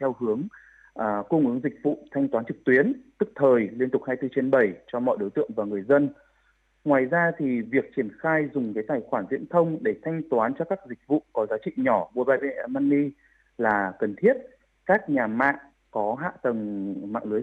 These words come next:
phủ rộng khắp cả nước lại sở hữu, à, cái số lượng, ờ, thuê bao di động lớn và tỷ lệ người dùng sử dụng điện thoại thông minh ngày càng tăng cao. Do đó thì các cái nhà mạng có thể cung cấp được nhiều dịch vụ thanh toán điện tử tới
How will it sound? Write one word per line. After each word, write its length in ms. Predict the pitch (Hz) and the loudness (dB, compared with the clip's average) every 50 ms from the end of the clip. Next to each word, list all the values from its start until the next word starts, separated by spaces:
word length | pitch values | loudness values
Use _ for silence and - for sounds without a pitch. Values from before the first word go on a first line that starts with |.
| - | -2
phủ 160 | - 120 98 98 - | -4 -4 -4 -2 0
rộng 200 | - - - - | 0 0 0 -2
khắp 120 | - 214 - | -6 -4 -4
cả 120 | - 104 95 | -4 -4 -2
nước 200 | 110 151 196 - - - - _ | 0 0 0 0 -2 -6 -14 _
lại 200 | - 135 131 - - | -4 -4 -4 -4 -4
sở 80 | - 110 98 | -8 -4 -4
hữu, 240 | 127 147 175 202 220 - _ - _ _ _ _ _ | -2 -2 -2 -4 -6 -8 _ -20 _ _ _ _ _
à, 360 | - - 113 107 107 107 107 107 104 107 - | -8 -6 -4 -2 -2 -2 -4 -4 -6 -6 -6
cái 160 | - 101 101 98 - | -4 -4 -4 -4 -4
số 80 | 117 120 | -4 -2
lượng, 180 | 147 107 - - - - | -2 -2 -4 -6 -8 -8
ờ, 160 | 107 101 98 - | -8 -6 -6 -2
thuê 80 | - 139 | 0 0
bao 200 | 135 139 135 131 127 | 2 2 0 0 -2
di 80 | 139 | 0
động 160 | 135 143 135 - - - | 2 2 2 0 -4 -6
lớn 380 | - 113 117 120 135 170 240 277 - - | -2 2 4 4 4 4 2 -2 -4 -4
và 100 | 117 98 - | -4 -4 -4
tỷ 120 | 107 95 | -6 -4
lệ 200 | 95 104 117 - - | 0 0 0 0 0
người 160 | 117 113 107 98 | -4 -8 -8 -6
dùng 160 | 120 110 104 98 - _ _ _ _ _ _ - | -6 -8 -8 -8 -12 _ _ _ _ _ _ -8
sử 80 | 113 98 | -6 -6
dụng 120 | - 117 | -6 -4
điện 100 | - - - | -4 -4 -2
thoại 120 | 120 104 - | -4 -4 -4
thông 120 | 143 139 | -2 0
minh 160 | 139 139 131 123 | 0 0 0 0
ngày 140 | 123 113 - | 0 0 0
càng 180 | - 110 98 98 | -2 -4 -6 -6
tăng 160 | - 127 131 | -6 -8 -4
cao. 320 | - - 147 147 143 135 131 - - - _ _ _ _ _ _ | 0 2 4 4 4 2 0 -4 -10 -20 _ _ _ _ _ _
Do 140 | - 143 139 | 2 4 4
đó 260 | 135 127 110 110 127 - | 4 4 2 2 0 -2
thì 180 | - 165 127 110 - | -4 -4 -4 -4 -6
các 120 | - 185 170 | -8 -8 -6
cái 100 | - 120 | -6 -6
nhà 140 | 123 139 117 | -4 -4 -4
mạng 220 | 107 107 123 - - - | -2 -2 -2 -4 -4 -6
có 100 | - 120 - | -6 -6 -4
thể 60 | 139 135 - | -6 -6 -4
cung 160 | - 165 165 160 | -6 -6 -2 -2
cấp 120 | - 220 - | -2 -2 0
được 240 | 156 139 120 - 127 | 0 -2 0 0 -2
nhiều 300 | 123 131 131 127 110 101 | -2 0 2 2 2 0
dịch 160 | 120 113 117 | -4 -8 -4
vụ 100 | - 139 139 - | -4 -4 -4 -4
thanh 120 | 143 131 127 | -6 -8 -4
toán 280 | - 120 107 107 120 | -2 -2 -2 -2 -2
điện 120 | 143 - - | -6 -8 -4
tử 200 | - 131 113 98 87 _ _ _ _ _ _ _ _ | -2 -2 -2 -2 -6 _ _ _ _ _ _ _ _
tới 380 | - 117 113 120 135 165 214 | -2 0 0 2 0 0 -2